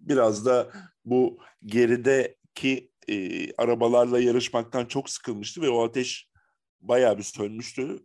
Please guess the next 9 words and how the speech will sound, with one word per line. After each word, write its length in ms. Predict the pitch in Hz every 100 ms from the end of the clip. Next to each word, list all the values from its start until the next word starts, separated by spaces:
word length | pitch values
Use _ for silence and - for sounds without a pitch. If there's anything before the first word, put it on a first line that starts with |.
| -
En 100 | 131
azından 320 | 120 101 135
sönmeye 420 | - 113 110 113
çok 240 | 113 117 107
yaklaşmıştı. 720 | 90 90 90 - - - - - - - - - - _ _
Yani 420 | - - 131 151 135
Vettel 380 | 156 170 175 170 135
geri 420 | 139 156 175 151
dönme, 640 | 156 160 170 175 180 165